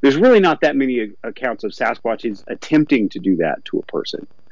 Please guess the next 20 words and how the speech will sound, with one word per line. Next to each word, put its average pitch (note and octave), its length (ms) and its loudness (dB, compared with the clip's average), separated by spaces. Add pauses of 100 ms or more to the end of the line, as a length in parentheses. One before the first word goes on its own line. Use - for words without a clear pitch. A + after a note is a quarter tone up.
(280)
So D#3 200 2
either F3+ 220 4
you'd D#3+ 180 2
have D3 160 0
to C3+ 80 -12
believe C3+ 240 0
that B2 180 -4
all E3+ 220 2
Sasquatches C#3+ 640 -8
across A2 360 -10
time A#2 320 -8
have G#2+ 180 -6
a F#2 60 -6
hundred C3 300 0
percent - 400 -8
success - 420 -2
rate F#2+ 280 2
with G2 160 0 (180)
every, G#2 420 2 (640)
every A#2 380 4